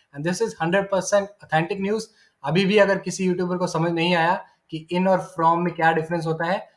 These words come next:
वो मुझे मैसेज कर ले, मैं अच्छे से समझा दूंगा। So this is official। और जिसको भी कन्फ्यूजन है, समझ नहीं आ रहा है,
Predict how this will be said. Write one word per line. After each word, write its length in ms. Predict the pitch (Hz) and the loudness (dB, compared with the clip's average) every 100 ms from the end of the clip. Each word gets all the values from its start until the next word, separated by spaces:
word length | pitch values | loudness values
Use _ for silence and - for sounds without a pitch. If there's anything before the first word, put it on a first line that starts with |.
| _ 156 | _ -4
वो 60 | |
मुझे 200 | 156 165 | 0 0
मैसेज 380 | 165 156 180 160 | 2 0 0 -4
कर 100 | 175 | -2
ले, 140 | 180 | -2
मैं 100 | 196 | 0
अच्छे 220 | 165 156 160 | 0 -2 -8
से 120 | 156 | -8
समझा 380 | 151 135 131 135 | -8 -6 -2 0
दूंगा। 380 | 165 190 220 - _ _ | 0 0 -2 -10 _ _
So 140 | - | -8
this 220 | 156 170 226 | -4 -4 -2
is 140 | 202 | -2
official। 460 | 185 208 180 233 240 - _ - - | 0 -2 0 0 -2 -6 _ -20 -4
और 240 | 147 160 156 | 0 0 0
जिसको 260 | 156 - | -6 -4
भी 120 | 202 | -4
कन्फ्यूजन 480 | 202 185 196 185 208 | -2 -4 -2 -2 -2
है, 100 | 202 | -2
समझ 260 | 185 170 180 | -2 -2 2
नहीं 140 | 185 175 | 2 2
आ 60 | |
रहा 100 | 185 | 0
है, 140 | - | -4